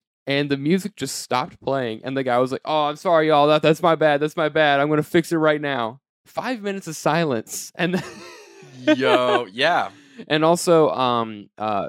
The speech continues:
Speaker 1: Denver would have a pattern of, um, musicians coming there from out of state,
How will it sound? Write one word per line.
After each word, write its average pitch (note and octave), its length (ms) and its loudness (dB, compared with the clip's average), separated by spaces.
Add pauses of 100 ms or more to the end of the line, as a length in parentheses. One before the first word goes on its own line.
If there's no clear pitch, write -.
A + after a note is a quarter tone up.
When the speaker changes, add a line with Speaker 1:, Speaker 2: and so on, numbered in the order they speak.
(100)
Speaker 1:
Denver B2+ 480 -2
would A2+ 120 -2
have A#2 140 -6
a G2 60 -14
pattern A2+ 560 -8
of, F#2+ 380 -10
um, F2+ 380 -12
musicians B2 640 -6
coming F3 380 -2
there A2+ 180 2
from G#2+ 140 -12
out G2 120 -6
of F#2+ 60 -14
state, F#2 400 -10